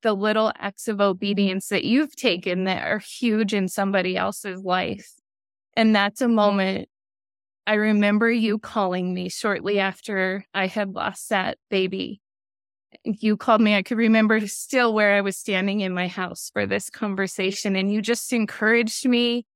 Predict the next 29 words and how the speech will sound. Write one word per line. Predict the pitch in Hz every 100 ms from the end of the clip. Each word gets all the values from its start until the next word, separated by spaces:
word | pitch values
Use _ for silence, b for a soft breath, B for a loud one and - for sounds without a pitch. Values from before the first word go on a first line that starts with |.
| _ _ _ -
and | 208
you | 202
spoke | 202 - - 202 202 - -
hope | 247 254 - _ _
over | 220 214 233
me | 233 240 233
and | 214
over | 202 190 190
my | 175 170
life. | 185 240 285 269 - _ _ _ _ -
And | 240
I | 220
remember | 240 233 240 262
you | 277 262
even | 233 220 208
saying, | - 220 180 160 160
"God | 208 202 208
is | 233
gonna | - 233
use | 185 175 180 180 -
this. | - - - - -
Even | 226 220 233 226
this | 208 208 208 -
he's | 214 190
gonna | 208 185
use." | 175 156 113 67 - - - _ _ _ _ _ _
And | - 226
he | 220 277 269
has, | - - 294 - - -